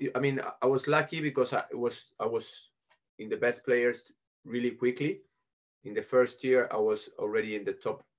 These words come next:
four best couples. So it was really, really quick. I was lucky because I have a good, a good partner in that time because I was just beginning. So that made me the possibility of playing the main draw,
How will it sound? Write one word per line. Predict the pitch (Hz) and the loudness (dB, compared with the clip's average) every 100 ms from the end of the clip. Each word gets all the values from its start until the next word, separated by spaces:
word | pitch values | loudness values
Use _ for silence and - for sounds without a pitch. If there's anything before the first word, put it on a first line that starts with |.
| _ | _
four | - 117 107 | -2 0 0
best | 98 104 - | 0 -2 -2
couples. | - 107 117 127 - _ _ _ _ _ _ | -4 -4 -4 -8 -10 _ _ _ _ _ _
So | - 107 | -2 0
it | 98 95 | 0 0
was | 107 104 107 | 0 0 -6
really, | 113 113 | -4 -4
really | 101 110 101 | -4 -4 -6
quick. | 117 135 - _ _ _ - | -2 -4 -4 _ _ _ -4
I | |
was | 101 101 | -2 -2
lucky | 110 110 117 | -2 -2 -2
because | 104 107 101 | -2 -2 -2
I | 101 | -6
have | 101 | -2
a | 98 | -4
good, | 101 107 - | -2 -6 -4
a | 98 | -8
good | 92 107 | -6 -10
partner | - 110 113 110 110 | -4 -2 0 -2 -2
in | 104 101 | -4 -2
that | 101 | -4
time | - 110 123 | -4 -6 -6
because | 104 95 98 | -6 -6 -4
I | |
was | 92 92 | -4 0
just | 107 101 | -2 -2
beginning. | 95 85 104 131 | -8 -8 -6 -6
So | - 92 80 78 _ - | -4 -4 -4 -20 _ -4
that | 95 92 | -4 -2
made | 104 98 | -6 -4
me | |
the | 95 92 | -4 -4
possibility | 92 - 92 - | -4 -8 -8 -4
of | 92 | -2
playing | - 98 | 0 0
the | 95 | 0
main | 101 104 | -2 -4
draw, | 101 | -2